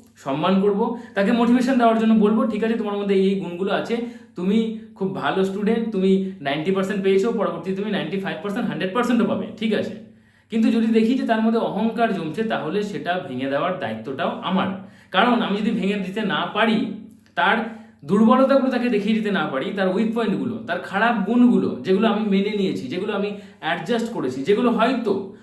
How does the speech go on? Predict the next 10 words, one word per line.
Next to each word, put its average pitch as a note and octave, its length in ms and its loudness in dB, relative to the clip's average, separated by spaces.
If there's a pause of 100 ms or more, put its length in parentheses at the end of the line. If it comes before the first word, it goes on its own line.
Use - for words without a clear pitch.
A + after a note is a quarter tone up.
(100)
আট E3 260 -2
দশটা A3 260 -2
মানুষ G#3+ 260 0 (320)
জানে F3 360 0
না, D#3 140 0 (360)
জানলে F#3 340 0
হয়তো G#3 220 -2
তাকে G3 220 -2
মানতো F3 500 -4
না, C#3+ 140 -6